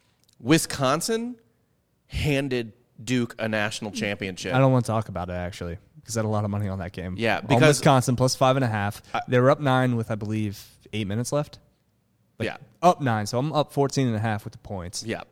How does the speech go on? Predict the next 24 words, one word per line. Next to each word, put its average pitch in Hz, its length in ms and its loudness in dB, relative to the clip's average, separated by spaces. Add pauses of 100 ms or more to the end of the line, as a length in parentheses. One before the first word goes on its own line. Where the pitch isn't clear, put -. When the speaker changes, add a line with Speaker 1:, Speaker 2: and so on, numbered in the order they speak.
(480)
Speaker 2:
And, 113 180 0
yeah, 160 120 4
they 135 60 4
don't 180 140 4
even 170 160 4
cover. 127 400 -2 (260)
Speaker 1:
<laughs> - 60 -14 (1800)
Speaker 2:
Kaminsky, 139 640 6
Decker. 120 540 4 (100)
Speaker 1:
Yeah. 104 260 -4 (960)
By 135 120 4
the 135 80 0
way, 151 100 4
Speaker 2:
The 139 60 2
flaccid 131 360 6
assassin. 120 480 2
Speaker 1:
Frank, 131 300 0
Frank, 131 360 -2 (120)
uh, 107 280 0
Kaminsky 117 500 -4
now 107 240 0
riding 110 400 0
the 101 60 -6
pine 113 540 -4